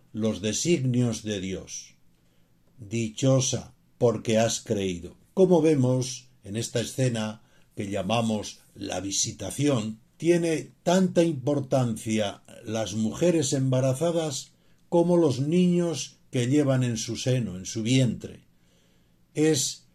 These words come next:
en lo más profundo de ambas mujeres donde actúa Dios, y desde ese lugar origen de la vida, todo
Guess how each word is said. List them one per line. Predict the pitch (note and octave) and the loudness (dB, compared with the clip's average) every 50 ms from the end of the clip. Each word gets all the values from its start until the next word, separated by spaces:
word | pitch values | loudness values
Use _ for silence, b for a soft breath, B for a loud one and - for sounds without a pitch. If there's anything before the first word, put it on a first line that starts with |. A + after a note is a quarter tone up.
| _ _ _ | _ _ _
en | - - B2+ A#2+ B2 A#2+ | -2 0 2 2 2 2
lo | B2+ C3 | 2 2
más | B2+ C#3 E3 F3 E3+ - | 2 2 2 2 0 0
profundo | - - D#3+ E3 C#3+ B2 D3+ D3+ C3 A2 F#2+ F2+ F#2 G2 | 0 2 2 2 4 4 4 4 4 4 2 0 -2 -2
de | G#2+ A2 A#2+ | 0 0 0
ambas | C#3 D3+ D3 C3+ C3 C3+ B2+ B2 | 0 0 0 2 2 2 2 2
mujeres | B2 A#2+ G#2+ - - D#3 E3 D#3+ D3+ C#3 C3+ - - - b b b b b b | 0 -2 -2 0 0 0 2 2 0 -2 -4 -8 -10 -14 b b b b b b
donde | A2 A2 A2 A#2+ A#2 A2+ A2 A2 A2+ G#2+ | -8 -2 2 2 2 2 2 2 2 2
actúa | G#2+ G#2+ - - - C3+ C3 B2+ B2 A2+ | 2 0 -4 -6 -2 0 2 2 2 0
Dios, | G#2+ A2+ A2+ G#2+ G#2 G2+ F#2+ - - - - _ b b b b | 0 0 0 0 -2 -4 -8 -14 -18 -20 -20 _ b b b b
y | A2 A#2+ A#2+ A#2+ A#2 | -6 -4 -2 0 0
desde | A2+ A#2 A2+ G2+ F#2+ A2+ A#2+ C3+ D#3 | 2 0 0 -2 -2 -2 0 0 0
ese | C#3 - - C#3 C#3 C3+ B2+ B2 | 0 0 0 0 2 2 0 -2
lugar | B2+ G#2+ A2 G#2+ G2 F#2 G#2+ A2+ B2 C3 C3 B2 A2+ | -2 -2 -4 -4 -2 0 0 2 4 4 4 4 2
origen | G#2+ G#2+ B2+ C#3+ C#3+ B2+ - B2 A#2+ A2+ G#2+ G#2 G#2 G2 F#2 F2+ | 2 0 0 0 -2 -2 -2 0 0 0 0 -2 -6 -10 -10 -8
de | F#2+ G2 F#2+ | -6 -6 -4
la | F#2+ G2 | -4 -2
vida, | A2 C3+ C#3+ C3 D3 C3+ C3 - - - _ _ _ - | -2 -4 -4 -4 -6 -8 -8 -10 -12 -18 _ _ _ -2
todo | - C#3+ D3+ D#3 D3+ D3+ D#3 D3+ D3 | 2 4 4 4 4 2 -2 -4 -4